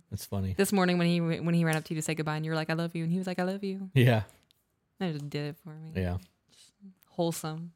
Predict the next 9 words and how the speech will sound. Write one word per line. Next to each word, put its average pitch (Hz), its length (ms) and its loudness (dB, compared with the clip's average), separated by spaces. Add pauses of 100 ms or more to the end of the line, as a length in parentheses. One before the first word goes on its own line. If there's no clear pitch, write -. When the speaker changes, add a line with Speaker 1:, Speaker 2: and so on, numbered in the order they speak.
Speaker 2:
Makes 165 180 -8
me 160 80 -4
happy. 156 400 -6 (1600)
This 196 180 4
one 240 80 8
is 233 100 6
called 185 280 6
Relationship 165 760 4
Help. - 320 -10